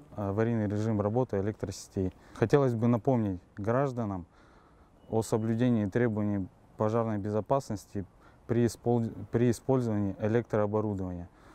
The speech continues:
В соответствии с требованиями, э, после использования электроприборов они должны быть обесточены.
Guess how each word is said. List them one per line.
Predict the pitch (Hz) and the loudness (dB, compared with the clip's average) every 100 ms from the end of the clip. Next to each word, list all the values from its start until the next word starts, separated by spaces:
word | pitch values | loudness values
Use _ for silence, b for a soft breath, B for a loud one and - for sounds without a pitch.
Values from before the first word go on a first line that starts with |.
| B | B
В | |
соответствии | - 110 135 131 - 117 110 | -2 0 0 0 -2 -4 -4
с | - | -2
требованиями, | 131 139 123 107 95 90 - B B B B B B - | 0 0 0 -2 -4 -6 -10 B B B B B B -16
э, | - 98 98 - - - | -8 -6 -6 -8 -16 -2
после | 143 135 - 110 | 0 2 2 0
использования | - 135 123 107 107 104 98 107 | 0 0 0 0 -2 -2 -4 -2
электроприборов | 110 120 120 104 110 110 123 135 98 - _ - - | -2 0 0 -2 0 0 2 2 0 -4 _ -20 -10
они | 104 123 117 | -4 -2 0
должны | 110 113 117 | 0 0 0
быть | 107 110 - - | 0 -2 -2 -2
обесточены. | 107 107 - 117 104 - 90 | -2 -2 -2 0 0 -2 -8